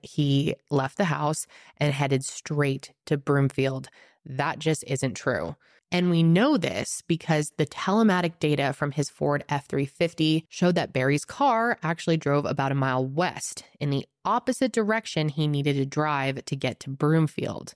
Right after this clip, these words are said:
before he turned around and drove north towards Broomfield.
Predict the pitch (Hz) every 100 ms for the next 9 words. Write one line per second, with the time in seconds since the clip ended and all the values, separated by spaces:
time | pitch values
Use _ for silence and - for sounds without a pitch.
0 | _ 139 139 _ - 269 339 - 233 -
1 | 156 143 135 131 131 131 131 - 143 135
2 | 135 127 123 143 190 151 165 - - 131
3 | 123 - 135 123 - 69 -